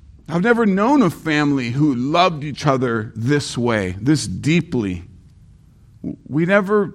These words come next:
said much of 'I love you' and our feelings for each other. But Lord, I wanna yield to you. I, I wanna have a right response to your call on my life to do this and embrace the goodness and the authority of this.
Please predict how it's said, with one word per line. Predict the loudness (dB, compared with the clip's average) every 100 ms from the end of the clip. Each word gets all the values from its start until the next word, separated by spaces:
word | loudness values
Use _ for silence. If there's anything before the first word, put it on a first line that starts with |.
| -12
said | -4 0 0 0 2
much | 4 2 -4 -12 -14 -8
of | -4 -2 0
'I | 2
love | 4 2 2 0
you' | 0 -4 -8 -14 -20 -20 -20 -8
and | -4
our | -4
feelings | 2 4 6 2 0
for | -4 -4
each | -2
other. | -4 -4 -6 -10 -16 _ _ -20 -20 -2
But | 2 6
Lord, | 8 8
I |
wanna | 4 2
yield | 0 0 -2 -2 -4
to | 0
you. | 2 4
I, | 4
I | 4
wanna | 4 4
have | 4 4
a | 2
right | 2 4 4 0 -8 -20 -20 -20 -20 _ -20 -20 0
response | 0 2 2 4 6 2 2
to | 6
your | 6 4
call | 2 0 4 6
on | 6
my | 4
life | 2 2 2 0 -4
to | -6
do | -2 0
this | 2 2 0 -4
and | -2 0
embrace | 2 2 2 0
the | -2
goodness | 4 4 4 2 0
and | 4
the | 4
authority | 4 2 4 4 4 4
of | 4
this. | 2 0 -6